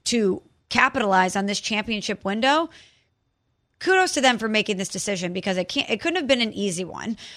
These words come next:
But I also think simultaneously we have a lot of questions that popped up with,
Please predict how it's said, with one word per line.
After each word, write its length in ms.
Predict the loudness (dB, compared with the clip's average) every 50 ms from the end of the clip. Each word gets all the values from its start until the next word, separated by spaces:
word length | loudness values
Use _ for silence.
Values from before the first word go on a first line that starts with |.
| -16 _ 0
But 320 | 4 4 4 4 2 2 2
I 120 | 4 6
also 300 | 6 6 4 4 0 -2
think 180 | -2 -2 -4 0
simultaneously 960 | 0 0 0 0 -2 -2 -2 -2 0 0 -2 -4 -2 -2 -2 -2 -2 -4 -4
we 220 | -4 -2 0 0 2
have 160 | 2 2 2
a 60 | 2
lot 220 | 4 4 4 4 2
of 80 | 0
questions 440 | 0 0 0 0 2 -2 -6 -4 -2
that 180 | -2 -2 -2 0
popped 300 | -2 -2 -2 0 0 0
up 200 | 0 0 0 0
with, 220 | 0 0 0